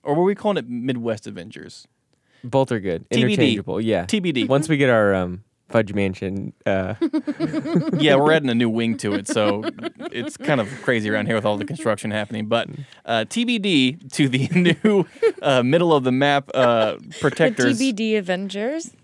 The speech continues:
Speaker 1: <laughs> That'd be a super funny book.
Speaker 2: Yeah.
Speaker 1: Anyway, what would your name be, and how would you help in this new, newly formed group?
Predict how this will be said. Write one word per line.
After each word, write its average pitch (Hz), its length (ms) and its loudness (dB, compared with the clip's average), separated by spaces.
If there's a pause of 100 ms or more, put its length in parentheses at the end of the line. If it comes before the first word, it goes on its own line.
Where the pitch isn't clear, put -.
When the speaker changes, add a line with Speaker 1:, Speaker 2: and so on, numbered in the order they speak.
(120)
Speaker 1:
<laughs> - 160 -4
That'd 123 500 0
be 131 140 0
a 98 60 -4
super - 320 -10
funny 92 240 -10
book. 107 240 -8 (180)
Speaker 2:
Yeah. 117 220 -4 (180)
Speaker 1:
Anyway, 123 400 0
what 180 220 2
would 175 160 2
your 170 100 4
name 147 320 4
be, 110 400 0 (140)
and 107 160 -6
how 131 160 0
would 127 160 0
you 120 80 2
help 110 340 0
in 104 200 -6
this 104 180 -8
new, 110 420 -2 (160)
newly 113 280 -2
formed 104 360 -8
group? - 320 -18